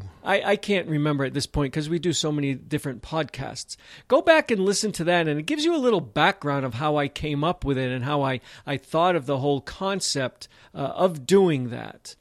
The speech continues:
Okay, back to what got me thinking today, folks.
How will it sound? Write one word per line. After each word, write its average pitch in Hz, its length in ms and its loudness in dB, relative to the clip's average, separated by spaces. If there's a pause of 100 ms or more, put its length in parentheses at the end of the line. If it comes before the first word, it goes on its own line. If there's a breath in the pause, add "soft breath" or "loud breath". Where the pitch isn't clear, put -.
(180)
Okay, 156 380 0 (220 soft breath)
back 294 360 4
to 247 100 -2
what 190 400 4 (420)
got 175 280 4
me 160 140 0
thinking 147 440 -4
today, 135 380 -4
folks. - 520 -12